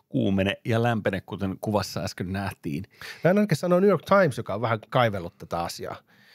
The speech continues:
Speaker 2: Niin tuota, tää on taivanilainen valmistaja, joka kuitenkin kertoo sitten, että nämä laitteet on valmistettu sopimuksella Euroopassa. No, vaikea kuvitella, että joku eurooppalainen firma päästäisi Israelin, jota tästä nyt tietenkin epäillään, niin sörkkimään heidän laitteitaan. Niin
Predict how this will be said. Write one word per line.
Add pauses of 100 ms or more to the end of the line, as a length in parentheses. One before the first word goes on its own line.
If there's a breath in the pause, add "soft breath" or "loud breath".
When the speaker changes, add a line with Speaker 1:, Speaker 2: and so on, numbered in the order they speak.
(360 soft breath)
Speaker 2:
Niin
tuota,
tää
on
taivanilainen
valmistaja,
joka
kuitenkin
kertoo
sitten,
että
nämä
laitteet
on
valmistettu
sopimuksella (220)
Euroopassa. (1400 soft breath)
No,
vaikea
kuvitella,
että
joku
eurooppalainen
firma
päästäisi (340)
Israelin,
jota
tästä
nyt
tietenkin
epäillään,
niin
sörkkimään
heidän
laitteitaan.
Niin